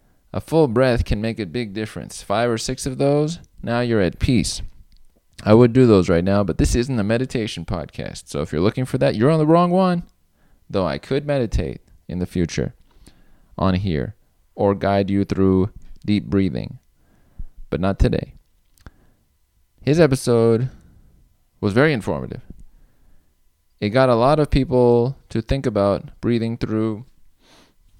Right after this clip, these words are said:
their nose, which is way healthier. It is better on your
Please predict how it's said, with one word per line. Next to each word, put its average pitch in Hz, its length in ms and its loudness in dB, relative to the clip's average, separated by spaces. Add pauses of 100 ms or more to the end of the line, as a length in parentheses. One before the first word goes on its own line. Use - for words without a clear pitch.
(160)
their 95 140 4
nose, 131 440 6 (440)
which - 280 0
is 101 540 4 (640)
way 101 180 6
healthier. 127 540 6 (760)
It 101 260 -2
is 101 720 0 (1120)
better 110 360 4
on 101 300 4
your 98 760 6